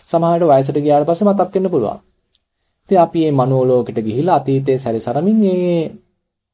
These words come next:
විවිධ චිත්‍ර රූපයන් හිතේ මවා ගනිමින් ඒවා මතක් කර ගනිමින් දැන් සතුටු වෙනවා.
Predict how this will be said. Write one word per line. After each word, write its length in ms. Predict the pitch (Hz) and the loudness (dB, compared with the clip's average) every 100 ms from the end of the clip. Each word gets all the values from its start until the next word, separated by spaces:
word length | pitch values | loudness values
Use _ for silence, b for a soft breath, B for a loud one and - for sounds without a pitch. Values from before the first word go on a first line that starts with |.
| _ _ _ _ _ _ | _ _ _ _ _ _
විවිධ 240 | 147 156 | 0 0
චිත්‍ර 300 | 143 139 139 | 2 0 2
රූපයන් 380 | 135 131 135 127 | 2 2 2 -2
හිතේ 280 | 113 120 123 | -4 -2 -2
මවා 340 | 117 104 107 113 | 0 0 0 0
ගනිමින් 400 | 127 143 185 208 | 0 0 0 2
ඒවා 220 | 165 117 | 2 0
මතක් 260 | 104 98 120 | -2 -2 -4
කර 160 | - 139 | -2 0
ගනිමින් 340 | 151 180 226 208 | 2 2 4 4
දැන් 160 | 196 | 4
සතුටු 300 | 190 175 156 | 2 0 0
වෙනවා. 240 | 98 - | -2 -6